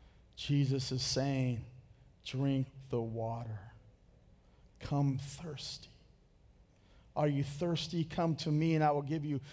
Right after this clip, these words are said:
springs of living water that will sustain your soul." Stop drinking from the polluted wells of this world, the polluted wells of this life that do not satisfy your soul.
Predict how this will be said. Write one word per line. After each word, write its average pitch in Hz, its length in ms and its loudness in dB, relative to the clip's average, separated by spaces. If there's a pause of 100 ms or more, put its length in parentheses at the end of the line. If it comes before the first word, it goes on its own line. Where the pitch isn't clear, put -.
springs 202 760 4
of 151 240 4
living 165 720 4
water 147 580 4 (260)
that 156 180 6
will 151 200 4
sustain 175 840 2
your 143 160 6
soul." 143 680 -2 (920)
Stop 202 520 0
drinking 160 440 2
from 147 200 0
the 143 100 0
polluted 143 540 2
wells 143 400 2
of 131 120 0
this 131 220 -4
world, 127 360 -2 (1400)
the 143 60 -2
polluted 165 440 4
wells 147 440 6
of 139 120 2
this 139 260 0
life 143 400 2
that 143 180 0
do 139 160 4
not 139 260 2
satisfy 135 800 0
your 123 240 0
soul. 127 540 -8